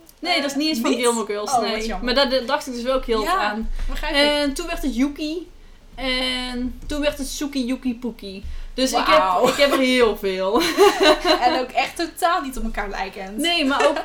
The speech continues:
Speaker 1: ik had ook op een gegeven moment van, als me-, als, eh, mijn vriend dan Soekie of Yuki zei, toen
Speaker 2: Ja.
Speaker 1: dacht ik echt van, dit lijkt niet eens meer op haar naam.
Speaker 2: Nee, inderdaad.
Speaker 1: Ik moet echt aan mensen gaan uitleggen waarom jij mij zo noemt. Want
Speaker 2: Ja.
Speaker 1: ik moet echt even die stappen zeggen van
Speaker 2: Precies.
Speaker 1: <laughs> hoe
Speaker 2: Ja,
Speaker 1: die hierop
Speaker 2: is
Speaker 1: is
Speaker 2: ook zo.
Speaker 1: gekomen.
Speaker 2: Ja.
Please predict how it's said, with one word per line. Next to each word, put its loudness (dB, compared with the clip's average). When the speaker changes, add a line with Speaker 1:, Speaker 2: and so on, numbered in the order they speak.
Speaker 1:
ik -6
had 0
ook -12
op -10
een -16
gegeven -4
moment -2
van, -2
als -4
me-, -4
als, -4
eh, -10
mijn -8
vriend 0
dan -8
Soekie -8
of -10
Yuki -4
zei, -6
toen -4
Speaker 2:
Ja. -2
Speaker 1:
dacht -6
ik -8
echt -10
van, -6
dit -6
lijkt -2
niet -4
eens -10
meer -8
op -12
haar -8
naam. -8
Speaker 2:
Nee, -2
inderdaad. -8
Speaker 1:
Ik 2
moet 0
echt -2
aan 0
mensen 2
gaan 2
uitleggen 0
waarom 0
jij -2
mij -2
zo 0
noemt. 0
Want 0
Speaker 2:
Ja. -2
Speaker 1:
ik -2
moet -8
echt -4
even -4
die 0
stappen -2
zeggen 0
van 2
Speaker 2:
Precies. 2
Speaker 1:
<laughs> -
hoe 0
Speaker 2:
Ja, 2
Speaker 1:
die 2
hierop -2
Speaker 2:
is -4
Speaker 1:
is -2
Speaker 2:
ook -6
zo. -2
Speaker 1:
gekomen. -4
Speaker 2:
Ja. -6